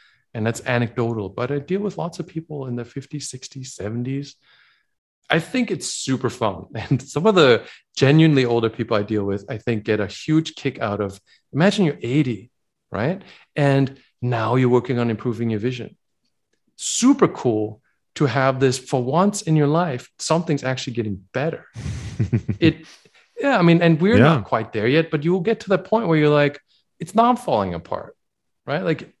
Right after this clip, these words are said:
Speaker 1: you're into a huge topic that prevents a lot of the falling apart. And I think if you let your eyesight deteriorate, it's psychologically a big impact on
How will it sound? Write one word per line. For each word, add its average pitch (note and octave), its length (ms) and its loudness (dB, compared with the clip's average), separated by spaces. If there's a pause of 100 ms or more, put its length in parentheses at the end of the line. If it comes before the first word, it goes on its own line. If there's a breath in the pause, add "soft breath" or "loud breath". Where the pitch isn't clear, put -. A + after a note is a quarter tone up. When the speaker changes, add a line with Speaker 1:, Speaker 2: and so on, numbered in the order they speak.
Speaker 1:
you're G3 420 4
into C3 300 2
a - 20 2
huge D#3+ 460 -2
topic G#2 440 -2
that F#2+ 260 -4
prevents G#2+ 500 -4
a G#2 60 -2
lot F#2+ 260 0
of F2+ 80 -4
the E2+ 60 -8
falling F#2 340 -4
apart. E2+ 420 -10 (120)
And A2 120 -6
I G2+ 60 -2
think G#2 400 -4 (720 soft breath)
if B2 200 -6
you B2 80 0
let C3 220 4
your B2+ 160 4
eyesight B2+ 380 0
deteriorate, C3 720 -4 (220)
it's A#2+ 200 -6
psychologically A#2+ 1000 -2
a - 120 -10 (100)
big A#2 240 -2
impact G#2+ 600 -6
on F#2+ 440 -6